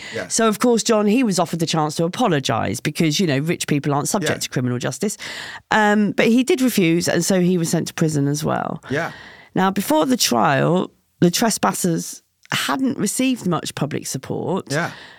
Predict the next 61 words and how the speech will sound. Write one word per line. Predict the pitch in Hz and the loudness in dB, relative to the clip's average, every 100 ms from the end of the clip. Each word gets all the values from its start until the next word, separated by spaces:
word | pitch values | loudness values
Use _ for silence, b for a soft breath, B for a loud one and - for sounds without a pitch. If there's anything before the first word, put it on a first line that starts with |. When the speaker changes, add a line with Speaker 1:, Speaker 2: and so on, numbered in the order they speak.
| B B B B - | B B B B -2
Speaker 2:
Um, | 165 165 175 | 0 2 2
the | |
mainstream | 202 214 - 208 190 | 2 2 2 2 2
rambling | 180 180 180 | 2 2 2
groups | 175 175 - - | 2 0 -2 -2
were | 170 165 160 - | 2 2 2 0
angry | 185 185 190 180 185 | 2 2 2 2 2
that | 175 165 | 2 0
these | 165 170 160 151 - - | 0 0 0 -4 -8 -4
young | 185 180 185 | 0 2 0
communists | - 196 180 165 - | 0 0 0 0 -2
had | 156 | -4
come | - 190 | -2 0
along | 180 175 170 170 | 2 2 2 2
and | 165 170 | 2 2
ruined | 180 180 175 175 | 2 2 2 0
the | - | -2
patient | 170 - 170 - 185 - | -2 0 0 0 -2 -2
lobbying | 165 180 160 165 | -2 -2 -2 0
work | 156 151 | -2 -2
that | - | -4
they'd | 143 151 | -4 -4
been | 160 160 | -4 -4
doing. | 160 147 117 - | -2 -2 -4 -2
Speaker 1:
Yeah, | 170 | 2
even | 175 202 | 2 2
the | 208 123 110 | 2 2 0
working | 117 147 127 | 0 0 0
class | 123 127 135 | 0 0 0
locals | 127 131 117 | 0 0 0
in | 117 | 0
the | |
country | 117 131 - 117 | 0 -2 0 0
villages | 180 143 101 | 2 2 0
had | 98 95 | -2 -2
disapproved | 117 - - 120 101 | -2 -2 0 0 0
of | 95 | 0
these | 98 - | 0 0
city | - - 104 | 0 0 0
youths | 104 120 98 85 - | 2 2 0 -4 -2
coming | 110 104 | 0 0
in | 95 | 0
and | 90 | 0
making | 104 98 101 | 0 0 -2
all | 98 | -2
this | 87 | -4
fuss | - 104 - | -4 -2 -2
and | 87 | 0
noise. | 110 95 - - | -2 -4 -8 -8
Speaker 2:
Well, | - 311 | -6 -4
yeah, | 370 254 | -2 0
I'm | 226 302 | 2 2
not | 311 208 | 0 -2
surprised, | - - 202 151 151 - | -2 0 2 2 0 0
really. | 170 226 | 0 0
But | - 277 | 0 0
the | 233 | 2
turning | - 294 339 349 | 0 2 2 2
point | 277 240 127 | 2 0 2
then | 226 214 | 2 2
came | - 247 196 143 156 208 | 0 0 2 2 0 -2